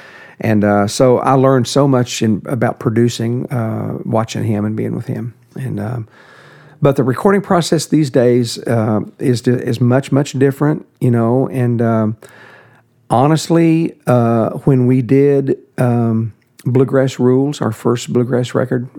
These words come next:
uh, it was, uh, it was me and Kentucky Thunder, um, and we got in a studio and we, we did it on sixteen track. It was the old, uh, studio that, um, uh, Woodland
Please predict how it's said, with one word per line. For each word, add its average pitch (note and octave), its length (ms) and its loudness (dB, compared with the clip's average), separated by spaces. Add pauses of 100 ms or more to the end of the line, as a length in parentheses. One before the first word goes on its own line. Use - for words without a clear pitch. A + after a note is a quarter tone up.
uh, A#2+ 320 -4 (1300)
it B2 160 0
was, A2+ 260 -6
uh, G#2+ 300 2 (680)
it C3+ 100 -2
was A2+ 180 -4
me B2 180 2
and A#2+ 80 0
Kentucky A2+ 420 -2
Thunder, A2+ 580 0 (520)
um, G#2+ 680 -2 (500)
and A2+ 180 0
we A#2+ 80 2
got A#2 200 0
in A2+ 60 -6
a A#2 40 0
studio A#2+ 720 2
and A2+ 280 -2
we, A2 140 0 (160)
we - 320 -4
did A2 160 0
it G#2+ 60 2
on G#2 120 0
sixteen A#2+ 440 -2
track. A#2 580 -4 (340)
It - 100 -2
was A2 140 -2
the A#2 160 2
old, A#2 340 2
uh, A2 320 0
studio A2 540 0
that, G#2 340 -2
um, G#2+ 360 -2 (680)
uh, A2 200 -4
Woodland A#2+ 520 0